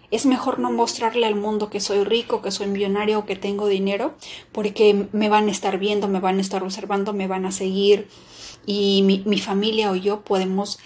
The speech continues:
eh, estar en grave peligro. Esa es la naturaleza. Estando en Perú, lo he podido com-, comprobar.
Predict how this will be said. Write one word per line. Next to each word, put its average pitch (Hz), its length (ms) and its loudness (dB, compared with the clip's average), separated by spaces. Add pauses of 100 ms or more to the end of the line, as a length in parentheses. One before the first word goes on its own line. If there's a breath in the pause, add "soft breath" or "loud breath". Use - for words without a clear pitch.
(200 loud breath)
eh, 185 520 0 (220)
estar 208 300 0
en 202 100 0
grave 190 280 2
peligro. 170 540 -6 (1160)
Esa 254 260 -6
es 220 140 -6
la 220 120 -2
naturaleza. 180 720 -4 (2750 loud breath)
Estando 208 440 -2
en 190 120 0
Perú, 247 440 2
lo 226 80 2
he 202 80 2
podido 196 460 -2
com-, 190 240 -8 (160)
comprobar. 190 720 0